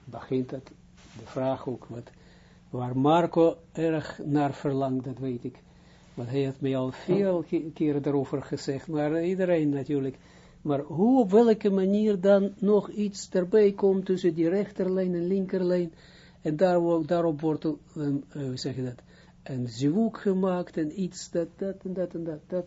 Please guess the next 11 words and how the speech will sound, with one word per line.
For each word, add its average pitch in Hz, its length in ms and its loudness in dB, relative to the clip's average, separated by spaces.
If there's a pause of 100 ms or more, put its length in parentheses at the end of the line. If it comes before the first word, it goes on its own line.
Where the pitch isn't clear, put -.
een 143 120 -6
beetje 135 360 -8
zullen 131 240 -6
we 127 80 -8
gaan 135 320 -8
al 131 180 -12
beginnen. - 460 -16 (2250)
Ja, 160 260 -12
dat 139 180 -12 (100)
is - 120 -20
zo'n, 131 340 -4